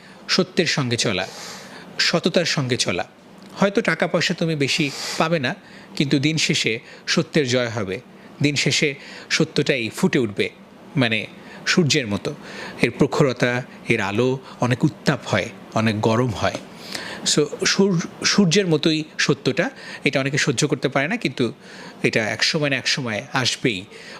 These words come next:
অন্ধকার ভেদ করে। রাত যতই দীর্ঘ হোক, সূর্য কিন্তু একটা সময় আসেই। তো এই জন্যই রাকিবের সঙ্গে থাকার, নাসির হোসেন, তাইমা তাম্মি, এদের সঙ্গে তো যোগাযোগ কিংবা রিচ করা খুব কঠিন। নাসির হোসেনের একাধিক নাম্বার রয়েছেন,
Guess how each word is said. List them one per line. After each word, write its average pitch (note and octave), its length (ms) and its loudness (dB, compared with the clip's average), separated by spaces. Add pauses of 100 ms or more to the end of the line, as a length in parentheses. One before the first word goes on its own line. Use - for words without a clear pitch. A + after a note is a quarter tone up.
অন্ধকার B2 440 0
ভেদ B2+ 160 0 (120)
করে। G#2+ 220 0 (320)
রাত A#2 200 2
যতই D3+ 400 2 (320)
দীর্ঘ D#3+ 280 4
হোক, G#2+ 380 0 (220)
সূর্য C#3 300 2
কিন্তু A#2 260 0
একটা G#2+ 160 -2
সময় G2 280 0
আসেই। - 240 -2 (560)
তো G3+ 60 6
এই F3+ 60 4
জন্যই B3 280 2
রাকিবের G3 420 2
সঙ্গে E3+ 300 0
থাকার, G3 380 0 (1300)
নাসির F3 360 4
হোসেন, G#3+ 380 2 (420)
তাইমা E3+ 300 2
তাম্মি, D#3 400 2
এদের D3+ 160 2
সঙ্গে F3 340 0
তো F3+ 220 2 (460)
যোগাযোগ D3 500 2
কিংবা C3 260 2
রিচ C#3 260 0
করা C#3+ 200 -2
খুব C#3 200 -4
কঠিন। A2 400 -2 (680)
নাসির C3 280 2
হোসেনের C3+ 340 2
একাধিক C3+ 360 -2
নাম্বার B2 300 0
রয়েছেন, B2+ 460 -2